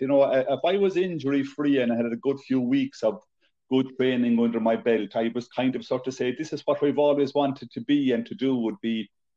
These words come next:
playing for your county in an All-Ireland final." Like, and, uh, and, uh, but of course, then as,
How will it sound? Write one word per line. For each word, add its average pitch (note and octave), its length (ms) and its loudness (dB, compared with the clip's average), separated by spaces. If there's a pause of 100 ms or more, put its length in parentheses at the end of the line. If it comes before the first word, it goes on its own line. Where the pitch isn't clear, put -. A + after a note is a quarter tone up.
(380)
playing B2+ 280 -2
for B2 120 -6
your B2 120 0
county A#2+ 520 -2
in A#2 80 2
an A#2+ 120 2
All-Ireland A#2+ 520 0
final." A2+ 420 0
Like, F2+ 180 -8
and, G#2+ 100 -6
uh, A2 180 -4
and, A2+ 200 -2
uh, A2+ 200 4 (100)
but C3 120 -4
of C#3+ 140 -2
course, F#3+ 360 0
then C#3 200 2 (1080)
as, B2 200 -2